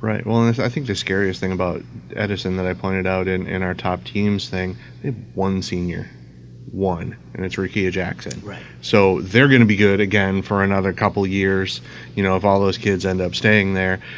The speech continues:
Speaker 1: So, and, and those, those freshmen move in, and they probably get another core of freshmen right behind them. So y-, it's kind of interesting when you see those, these programs that, you know, every once in a while you see a program that got a really good player and a couple of complimentary players, and you go, "Okay, they'll be good for a year or two,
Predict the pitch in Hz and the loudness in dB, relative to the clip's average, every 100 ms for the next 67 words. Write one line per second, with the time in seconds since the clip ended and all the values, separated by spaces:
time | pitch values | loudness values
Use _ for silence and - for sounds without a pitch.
0 | - - 113 101 98 107 104 107 101 95 | -14 2 4 6 4 2 2 2 0 0
1 | 101 98 123 104 95 - 107 - 104 98 | 0 -2 -2 -4 -2 0 2 2 0 -4
2 | 98 95 95 92 95 98 92 87 87 87 | -2 -2 -2 -2 -2 -4 -4 -6 -4 -4
3 | 87 95 95 98 98 98 95 95 104 98 | -4 -4 -2 -2 -2 -2 -2 -4 -2 0
4 | 95 104 95 - 104 98 90 87 98 104 | 0 0 -2 -2 -4 -2 -2 -2 0 0
5 | 98 90 92 - - - - - 113 117 | 0 -2 -6 -10 -16 -16 -16 0 2 4
6 | 104 120 - 147 151 131 117 110 - 104 | 2 0 2 4 6 4 4 0 2 2
7 | 101 98 - 131 127 110 101 92 107 104 | 2 0 -2 2 4 6 2 0 -2 -4
8 | - 110 104 101 98 98 - 101 92 - | 2 2 4 2 2 -2 0 0 0 -2
9 | - - - 247 160 196 175 190 196 175 | -16 -8 2 4 4 2 2 4 4 4
10 | 151 123 104 104 123 113 107 98 95 90 | 4 4 4 2 2 2 2 2 0 0
11 | 87 90 87 90 98 101 - 104 104 101 | -4 -6 -4 -4 -2 -2 0 0 2 2
12 | 101 101 104 104 - 104 101 101 101 101 | 0 -2 0 -2 0 -2 0 -2 0 0
13 | 101 113 104 104 110 110 117 117 110 101 | -2 0 0 0 0 2 2 2 2 0
14 | 101 101 98 92 90 90 90 90 87 92 | 0 -2 -2 -2 -2 -4 -4 -4 -4 -4
15 | 92 92 | -2 -4